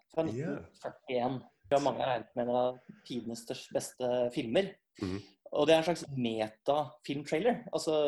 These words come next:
Speaker 1: han, han leker med at det er en trailer i traileren. Og så tenker jeg, «Oi, tenk å gjøre det i nitten førtién. Det er liksom, da ligger du for-, forut for din tid, da.»
Speaker 2: Mhm.
Speaker 1: Så begynte jeg å lese om Orson Welles, og så finner jeg ut at,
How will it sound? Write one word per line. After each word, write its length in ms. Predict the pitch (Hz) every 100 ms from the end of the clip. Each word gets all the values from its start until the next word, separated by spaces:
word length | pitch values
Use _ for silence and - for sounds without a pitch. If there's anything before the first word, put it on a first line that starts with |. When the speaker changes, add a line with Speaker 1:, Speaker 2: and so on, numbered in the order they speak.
| 139 117 -
Speaker 1:
han, 240 | 135 151
han 120 | 156
leker 680 | 156 160 127 107 - - 147
med 320 | 131 113 123 147 139 -
at 200 | 143 -
det 140 | - 127
er 240 | 113 120
en 100 | 143 139 -
trailer 440 | _ 135 120 226 185 -
i 160 | 143 147
traileren. 400 | 127 113 170 139 - _ - - - _ _
Og 60 | -
så 80 |
tenker 80 | 165
jeg, 140 | 151 -
«Oi, 200 | 175 120
tenk 220 | - 143 165
å 20 |
gjøre 380 | 156 151 117 135
det 80 | 139
i 60 |
nitten 280 | 156 - - -
førtién. 540 | - - 165 160 196 143
Det 80 | 143
er 140 | 165
liksom, 280 | 160 151 143 143 139 135
da 160 | 135 139
ligger 220 | 117 131 143
du 80 | 139
for-, 220 | 123 123 127 -
forut 160 | 127 110
for 100 | 143
din 80 | 147
tid, 220 | 170 233
da.» 80 | 208 - _ -
Speaker 2:
Mhm. 240 | - 104 - _ _
Speaker 1:
Så 80 | 175
begynte 220 | 156 175
jeg 40 |
å 60 | 180
lese 300 | 143 - -
om 60 | 135
Orson 220 | 123 160
Welles, 220 | 196 208 -
og 60 | 160
så 60 | -
finner 180 | 151 123
jeg 60 |
ut 60 | 151
at, 180 | 143